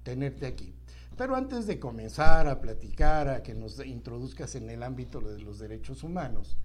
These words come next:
me gustaría que nos hicieras una pequeña semblanza de tu desarrollo profesional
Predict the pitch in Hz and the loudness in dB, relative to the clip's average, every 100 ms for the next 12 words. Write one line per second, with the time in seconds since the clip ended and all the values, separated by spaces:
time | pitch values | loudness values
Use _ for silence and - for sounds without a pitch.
0 | - - - - 208 220 - 262 247 220 | -2 -8 -6 -4 -2 0 2 0 -2 -2
1 | 190 165 156 143 156 147 - 147 175 175 | -4 -6 -8 -6 -6 -6 -8 -10 -8 -6
2 | - 170 143 - 151 151 135 135 139 139 | -4 4 6 6 6 2 -2 -2 -2 -2
3 | 135 135 120 120 117 123 117 117 117 113 | -2 -2 -4 -4 -10 -12 -8 -6 -6 -8
4 | 117 120 123 120 127 - 123 131 120 117 | -8 -8 -8 -8 -8 -8 -8 -8 -10 -10
5 | 117 120 117 | -6 -6 -6